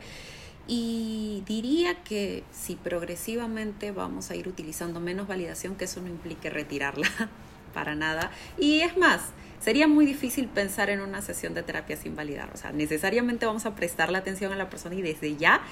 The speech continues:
estamos utilizando algo de validación, ¿no? Em, pero además, lo que sí podemos hacer es fomentar a que la persona empiece a autovalidarse. Es decir,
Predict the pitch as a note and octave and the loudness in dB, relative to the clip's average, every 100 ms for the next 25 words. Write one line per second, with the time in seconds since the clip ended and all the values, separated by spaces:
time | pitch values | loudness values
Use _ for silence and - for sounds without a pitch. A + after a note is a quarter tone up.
0 | - - - E3 E3 E3+ D#3+ D3+ D3+ D3+ | -12 -6 -4 -2 -4 -6 -4 -4 -2 -2
1 | D3+ D3 D3 D3 C#3+ C3+ C3+ C3+ - - | -2 -2 -2 -4 -4 -4 -4 -4 -6 -8
2 | - - - - - - - F3+ F3 E3+ | -6 -8 -8 -10 -12 -10 2 4 4 2
3 | - - G#3+ G#3+ G#3+ A#3+ B3+ D4 C4+ C#4 | -4 0 2 4 2 4 6 8 6 4
4 | - - G3+ G3 F#3 F#3 A#3+ C#4+ F4+ F4+ | 0 -2 2 4 2 -2 0 0 4 4
5 | D4 C4+ G#3+ G3+ F#3+ F3+ G3+ - G3+ F#3+ | 6 4 0 0 2 2 0 0 -2 0
6 | F3+ G3 G#3 A3+ F#3 E3 D#3+ - G3+ G3 | 0 4 4 4 0 0 -4 -4 -2 -2
7 | G#3+ G3+ F3 F#3+ F#3+ G3+ F#3 E3+ E3+ F#3 | -2 -2 -4 0 0 2 0 2 2 2
8 | G3+ G#3 F#3+ D#3+ D3+ D3+ D3+ - C#3+ - | 2 0 0 2 2 2 0 -6 -10 -2
9 | F3 F3+ F3 C#3+ | -2 0 -2 -2